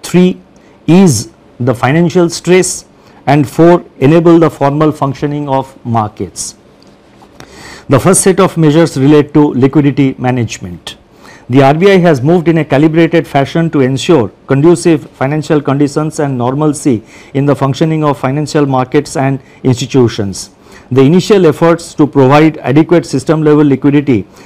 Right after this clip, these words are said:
are reflected in sizable net absorptions under the reverse repo operations. With this achieved, the R B I has undertaken measures to target liquidity provision to sectors and entities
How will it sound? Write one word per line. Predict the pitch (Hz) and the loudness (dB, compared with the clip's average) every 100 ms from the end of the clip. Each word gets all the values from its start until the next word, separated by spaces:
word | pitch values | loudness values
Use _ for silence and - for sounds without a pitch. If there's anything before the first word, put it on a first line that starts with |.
| - 127 | -10 -4
are | 120 | 0
reflected | 131 165 156 - 165 | 0 2 0 0 0
in | 151 | 0
sizable | 143 135 147 156 151 151 | -4 0 0 2 2 2
net | 139 151 | 0 -2
absorptions | 135 107 127 135 - 143 104 - | -4 -2 0 -2 -2 -4 -4 -6
under | 139 143 | -2 -2
the | 135 139 | 0 0
reverse | 120 135 151 - | 2 2 0 -2
repo | 127 131 127 | -4 -4 -4
operations. | 127 120 104 - 101 87 - _ - - - - | -4 -2 -2 -4 -12 -14 -18 _ -20 -20 -18 0
With | 143 123 | 0 2
this | 180 202 | 0 0
achieved, | 175 - 196 147 - - | -4 -4 0 0 -2 -4
the | 143 | 0
R | 131 139 | 2 2
B | 156 | 2
I | 170 156 | 2 2
has | 151 139 | 0 -2
undertaken | 143 139 151 147 151 131 | -2 0 -2 0 -2 0
measures | 131 139 160 - - - - _ | 0 2 0 -2 -20 -20 -20 _
to | 143 | -2
target | 123 127 151 165 139 | 0 2 2 2 0
liquidity | 131 151 160 156 160 | -2 0 0 2 0
provision | 139 131 147 143 120 104 | 0 0 0 0 -2 -2
to | 131 | -4
sectors | - 135 - 165 160 | -2 -6 -2 -4 -4
and | 151 139 139 - | -6 -8 -8 -4
entities | 131 156 147 151 98 90 | -2 -2 0 2 0 -4